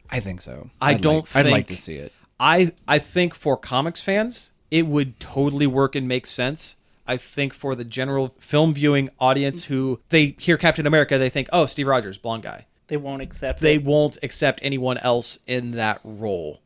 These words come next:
Speaker 1: I want Captain Falcon.
Speaker 2: Plus, they would have, oh, yeah, I would too. But it's not gonna happen. And I think they would have, audiences will have a hard enough time accepting a different person playing Steve Rogers. They're not going to make that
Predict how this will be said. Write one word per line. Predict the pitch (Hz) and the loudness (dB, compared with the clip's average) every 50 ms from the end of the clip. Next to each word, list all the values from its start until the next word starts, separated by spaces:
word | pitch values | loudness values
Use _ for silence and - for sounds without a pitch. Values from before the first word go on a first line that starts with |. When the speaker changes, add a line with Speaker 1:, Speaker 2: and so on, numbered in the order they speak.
| _ _ _ | _ _ _
Speaker 1:
I | - | 0
want | 143 135 127 | 0 0 0
Captain | - - 123 120 117 120 | -2 -4 -4 -2 -4 -6
Falcon. | 113 113 104 - - 131 139 | -4 -4 -4 -4 -6 -12 -4
Speaker 2:
Plus, | - 190 185 170 - | 2 2 2 4 4
they | 175 165 | 2 4
would | 156 151 135 | 4 4 2
have, | 139 151 143 143 - | 2 2 2 2 2
oh, | - 180 196 143 | 4 4 4 4
yeah, | 123 127 139 117 87 | 4 4 2 2 2
I | 98 117 | 0 0
would | 123 117 110 - | 0 0 -4 -2
too. | - 131 110 95 - _ - - - _ _ | -2 -2 -2 -2 -4 _ -20 -20 -20 _ _
But | - 147 147 139 135 127 - _ _ - | 2 4 6 6 4 2 0 _ _ -2
it's | 151 135 - | -2 -2 0
not | 151 143 131 | 0 0 0
gonna | 143 120 117 | 0 0 2
happen. | 131 127 113 - 104 101 98 - _ _ | 2 2 2 0 -4 -8 -8 -12 _ _
And | 131 131 127 123 120 120 - - | 0 2 2 2 0 -2 -4 -4
I | 131 | -4
think | - - - - 160 151 143 - - - _ _ _ _ _ - | -4 -4 -2 0 0 0 0 -4 -12 -20 _ _ _ _ _ -12
they | 143 131 143 143 | 0 2 4 4
would | 143 139 135 | 6 4 4
have, | 151 147 139 127 - - - _ _ _ _ | 4 4 4 2 -2 -12 -20 _ _ _ _
audiences | 156 185 214 214 180 190 175 156 156 - - | 4 6 6 6 6 4 4 4 2 -2 -2
will | - 139 135 131 | -2 0 2 4
have | 143 147 131 | 4 4 4
a | 123 120 123 - | 4 0 0 -4
hard | - - - 160 160 170 160 | -12 -4 2 4 4 6 6
enough | 139 135 135 139 139 - - | 4 4 2 2 0 0 -6
time | - 160 151 151 156 160 160 156 156 _ _ _ _ _ _ _ - | -2 0 2 2 2 2 0 -2 -6 _ _ _ _ _ _ _ -10
accepting | 131 - - - 143 - - 143 135 - | -8 -6 -2 -2 -2 0 0 -4 -2 -2
a | 139 | -6
different | 117 113 143 143 139 - 151 135 - | -6 0 0 0 0 0 -2 -4 -2
person | - 143 135 127 - 123 117 | -2 -4 -4 -2 -4 -10 -10
playing | - - 120 123 123 123 123 - | -8 -4 -2 -2 0 0 -2 -4
Steve | - - 123 123 123 104 | -6 -4 -4 -4 -4 -4
Rogers. | 104 107 101 110 120 131 143 147 147 143 - - _ _ _ - | -4 0 0 0 0 0 0 -2 -2 -4 -10 -14 _ _ _ -16
They're | 123 117 131 139 139 139 139 | -8 0 2 4 4 4 4
not | 135 139 139 135 - - 131 | 2 2 2 2 -2 -4 -8
going | 120 131 131 131 127 | -4 -2 -2 -2 -2
to | - 135 | -4 -6
make | 123 123 123 123 - | -2 0 0 0 -2
that | 131 117 123 127 131 123 - - | -4 -2 0 2 2 2 0 -4